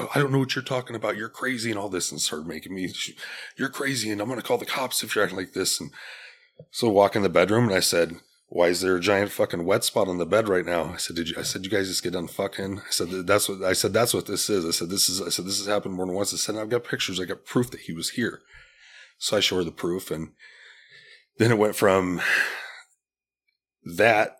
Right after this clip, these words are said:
immediately to, "I smoke pot and there's pot in the house, and now I'm this and I'm this, and she's gonna go tell the cops." So next thing I know, here comes the Altoona police. She went down to the Altoona police station, walked in there high off her ass,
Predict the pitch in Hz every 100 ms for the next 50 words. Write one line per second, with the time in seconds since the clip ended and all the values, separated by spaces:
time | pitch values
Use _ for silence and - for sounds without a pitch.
0 | - 98 107 117 101 90 92 87 - 87
1 | 85 82 80 - _ _ _ _ _ _
2 | _ - - 98 87 101 90 80 - -
3 | 80 - - 98 90 85 85 78 71 -
4 | 87 87 87 85 82 80 78 - _ -
5 | 92 92 87 - 87 82 87 90 87 -
6 | 90 87 80 85 80 78 - - - 85
7 | - 90 - - - - - - 82 -
8 | 87 117 87 87 - 87 80 71 90 73
9 | 85 95 - - - - - 92 87 90
10 | 82 80 80 78 87 78 110 120 78 71
11 | 78 82 - - - - - - - 98
12 | 127 117 90 85 78 82 123 98 85 76
13 | 85 85 78 -